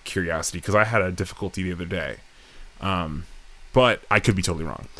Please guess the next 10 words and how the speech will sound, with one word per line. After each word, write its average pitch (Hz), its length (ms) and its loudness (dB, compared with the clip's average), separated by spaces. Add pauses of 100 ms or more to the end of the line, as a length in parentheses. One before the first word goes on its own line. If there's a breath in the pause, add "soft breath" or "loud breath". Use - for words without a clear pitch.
(180 loud breath)
So, 104 400 2
uh, 95 240 0
if 98 120 -4
you 113 80 4
didn't 107 160 4
have 101 100 4
any 92 140 0
issues, 85 320 -4
then 87 340 -6
great. 87 260 0